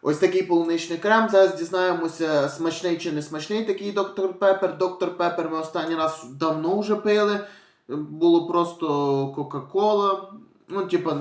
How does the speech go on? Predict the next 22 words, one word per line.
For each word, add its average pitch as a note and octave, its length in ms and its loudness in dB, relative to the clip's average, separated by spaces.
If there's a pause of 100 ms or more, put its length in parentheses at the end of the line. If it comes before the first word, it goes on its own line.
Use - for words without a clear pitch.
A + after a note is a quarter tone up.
як D#3 220 -6
Кока-Кола, C3 680 -4
одним G#2 220 -12
словом. G2 440 -12 (840)
Там C#3+ 120 -2
якісь C3+ 280 -6
оріджинали, D#3+ 720 0
ще D3+ 180 -2
якісь A#2 300 -4
смаки G#2+ 320 -10
були, G#2 300 -8
вже C#3+ 180 -4
не C#3+ 80 -4
пам'ятаю, B2 540 -8 (120)
так. - 180 -10 (340)
Тому G#3 280 0
зараз F#3 300 4
ми F3 80 0
прореагуємо E3 580 0
до C#3+ 140 -4
цей D3 220 -2
трактор C#3+ 460 -6